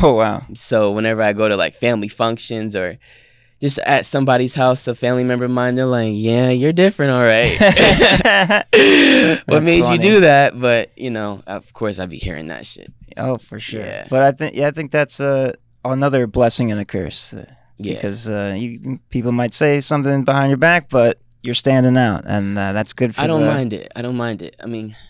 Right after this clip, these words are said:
Speaker 2: having all these tattoos, uh, again, is a blessing and a curse.
Speaker 1: Yeah.
Speaker 2: But I don't regret any of it because it's who I am and it's, it's what makes me happy.
Speaker 1: Hell yeah.
Speaker 2: And, uh, you know, people can have their, form their opinions of,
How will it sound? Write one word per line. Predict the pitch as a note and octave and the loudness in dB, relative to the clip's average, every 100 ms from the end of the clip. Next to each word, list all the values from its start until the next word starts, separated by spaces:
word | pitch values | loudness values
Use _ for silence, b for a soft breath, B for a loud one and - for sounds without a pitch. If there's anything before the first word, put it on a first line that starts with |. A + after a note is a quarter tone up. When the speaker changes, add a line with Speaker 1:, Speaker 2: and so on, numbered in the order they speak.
| B | B
Speaker 2:
having | A2 A#2 B2 | -12 -8 -6
all | A2+ | -8
these | A2+ A2 | -8 -10
tattoos, | - G2+ - A2+ A2+ A2 - _ | -10 -10 -10 -12 -10 -12 -18 _
uh, | - - | -18 -14
again, | G2+ G2+ G#2 G2+ _ - | -12 -12 -12 -14 _ -20
is | G2 | -18
a | |
blessing | E2 F2 G2 - F#2 - | -18 -18 -16 -16 -20 -20
and | F2 | -20
a | D2+ | -20
curse. | - G1+ - _ - | -20 -20 -20 _ -10
Speaker 1:
Yeah. | A2+ A#2+ - - | -6 -6 -6 -12
Speaker 2:
But | G#2+ G#2 | -12 -10
I | G#2 | -10
don't | G#2 F#2+ | -12 -12
regret | F#2+ F2+ F#2 | -14 -14 -14
any | F#2+ F2+ | -14 -16
of | E2+ D#2 | -16 -18
it | D2+ | -20
because | F2 D#2 - E2+ E2+ - - | -20 -20 -14 -14 -14 -18 -18
it's | F#2+ | -18
who | - G#2 | -14 -12
I | F#2 | -10
am | F2+ F#2 F2+ | -12 -12 -14
and | F2+ | -14
it's, | F2 - _ _ G#2 _ _ | -16 -20 _ _ _ _ _
it's | - - | -20 -16
what | G2 | -14
makes | F#2+ F2+ | -16 -16
me | F2+ | -16
happy. | F2+ F#2+ - - _ _ _ _ - | -14 -16 -18 -20 _ _ _ _ -16
Speaker 1:
Hell | E3 E3 | -8 -6
yeah. | A#2 E2 C#2 _ | -6 -10 -16 _
Speaker 2:
And, | G2+ F#2+ F2 | -16 -16 -16
uh, | - - | -20 -16
you | A2 | -12
know, | G2 | -12
people | F#2 B2+ G#2+ A2+ | -12 -14 -12 -12
can | A2+ G#2 | -12 -10
have | G#2 | -10
their, | G2+ G2 E2 _ _ | -10 -10 -12 _ _
form | - G#2+ G2+ | -12 -10 -10
their | F#2+ | -12
opinions | - A2 G#2+ G#2 G#2 F#2 | -14 -14 -12 -10 -12 -12
of, | F2+ | -16